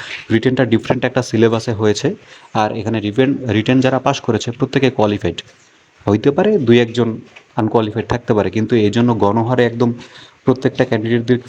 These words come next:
ফেল করিয়ে দেওয়া হবে, এটা আসলে ইনজাস্টিস। তাই আমি রিকোয়েস্ট করব,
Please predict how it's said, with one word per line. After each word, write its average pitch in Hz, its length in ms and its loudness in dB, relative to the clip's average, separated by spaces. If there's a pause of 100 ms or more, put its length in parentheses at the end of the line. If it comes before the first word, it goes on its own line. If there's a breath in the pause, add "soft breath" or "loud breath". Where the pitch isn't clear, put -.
ফেল 110 160 2
করিয়ে 123 260 2
দেওয়া 117 200 2
হবে, 110 340 -2
এটা 120 220 0
আসলে 143 240 0
ইনজাস্টিস। 98 600 -4 (140)
তাই 110 140 2
আমি 110 260 2
রিকোয়েস্ট 135 320 2
করব, 139 260 0